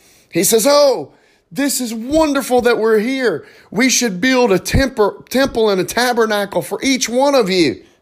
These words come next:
<clears throat> And all of a sudden there came a voice from heaven, like thunder,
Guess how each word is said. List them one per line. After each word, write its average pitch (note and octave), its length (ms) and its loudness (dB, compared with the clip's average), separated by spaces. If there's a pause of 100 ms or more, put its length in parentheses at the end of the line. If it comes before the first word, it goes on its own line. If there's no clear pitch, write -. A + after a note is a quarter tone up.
(140)
<clears throat> A2 320 -8 (1500)
And C3 140 0
all C3+ 120 2
of A#2+ 60 0
a A#2+ 60 -4
sudden C3+ 260 0
there A#2 100 -2
came A#2 240 -2
a A2 60 0
voice A#2 320 0
from G#2 220 -4
heaven, G2+ 440 -6 (1900)
like B2 280 -2
thunder, A2 800 -2